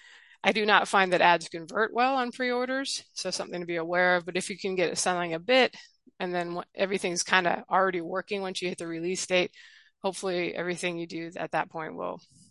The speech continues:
help and be ready to roll. Um, and just a couple last things. Like I said,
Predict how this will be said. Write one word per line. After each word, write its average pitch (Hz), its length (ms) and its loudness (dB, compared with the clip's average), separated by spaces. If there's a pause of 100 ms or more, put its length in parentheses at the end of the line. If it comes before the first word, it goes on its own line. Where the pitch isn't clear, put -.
(320)
help - 440 -2
and 170 140 -12
be 160 120 -10
ready 165 280 -8
to - 100 -12
roll. - 360 -10 (1120)
Um, 185 320 2
and 202 180 -4
just 214 200 -2
a 226 60 0 (120)
couple 214 300 0
last 202 380 6
things. 202 440 0 (220)
Like 190 180 2
I 196 40 4
said, 185 300 4